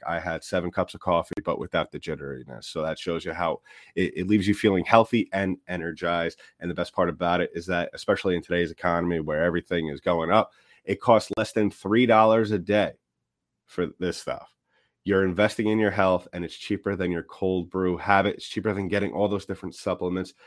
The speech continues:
yourself. And it's re-, recommended by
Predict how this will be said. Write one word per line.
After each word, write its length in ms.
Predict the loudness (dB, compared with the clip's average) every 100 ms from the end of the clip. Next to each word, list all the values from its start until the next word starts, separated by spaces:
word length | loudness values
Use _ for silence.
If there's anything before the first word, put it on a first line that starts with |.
| -20 _
yourself. 640 | -4 -4 -2 2 4 4 0 _ _ _ _ _
And 440 | -2 0 0 -2 -6 -8
it's 240 | -8 -6
re-, 360 | 0 2 4 4
recommended 520 | 4 2 4 4 4 4
by 380 | 6 6 2